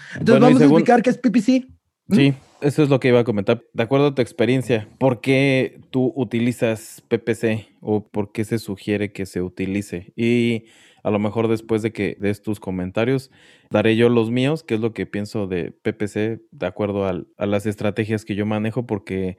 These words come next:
Speaker 2: tal vez a lo mejor yo no lo utilizo mucho, pero yo sé que tú sí lo utilizas porque te has tenido lanzamientos o launches.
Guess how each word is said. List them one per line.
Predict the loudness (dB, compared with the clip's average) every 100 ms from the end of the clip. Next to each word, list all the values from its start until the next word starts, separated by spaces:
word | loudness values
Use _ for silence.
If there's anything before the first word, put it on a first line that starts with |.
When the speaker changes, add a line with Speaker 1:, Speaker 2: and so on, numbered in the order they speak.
| -16 _ _ _
Speaker 2:
tal | -4 -2
vez | -2 -2
a | -4
lo |
mejor | -4 -6 -6 -4
yo | -4
no | -4 -4
lo | -4
utilizo | -4 -8 -6 -6
mucho, | -6 -8 -10 -10
pero | -6 -6 -6 -6
yo | -6
sé | -6
que | -10 -8
tú | -4 -4 -4 -6
sí | -4
lo | -4
utilizas | -4 -4 -4 -6
porque | -10 -12
te | -8 -8
has | -6
tenido | -6 -4 -2 -2 -4 -12
lanzamientos | -6 -6 -4 -4 -4 -6 -6 -4
o |
launches. | -4 -4 -4 -8 -10